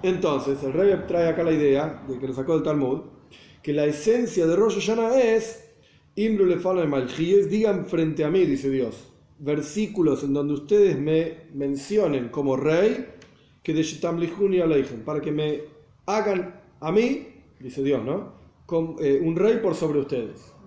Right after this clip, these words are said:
En otras palabras, la esencia de Rosh Hashanah es que Dios es el rey. El clásico <clears throat> concepto de todo el mundo, que en realidad es correcto también, que Rosh Hashanah es Yom Hadin, es el día del juicio, es verdad,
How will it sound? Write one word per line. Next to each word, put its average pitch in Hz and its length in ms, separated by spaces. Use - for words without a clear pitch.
En 160 140
otras 196 300
palabras, 175 760
la 127 100
esencia 185 460
de 165 40
Rosh 175 280
Hashanah 175 420
es - 80
que 147 120
Dios 151 200
es 135 100
el 127 120
rey. 117 240
El 135 140
clásico 165 1080
<clears throat> - 40
concepto 151 840
de 135 100
todo 175 280
el 180 80
mundo, 165 300
que 139 80
en 135 60
realidad 156 240
es 202 40
correcto 208 360
también, 139 300
que 143 100
Rosh 175 200
Hashanah 175 140
es 143 120
Yom 175 220
Hadin, 147 540
es 131 100
el 127 80
día 170 140
del 151 120
juicio, 139 600
es 185 140
verdad, 202 540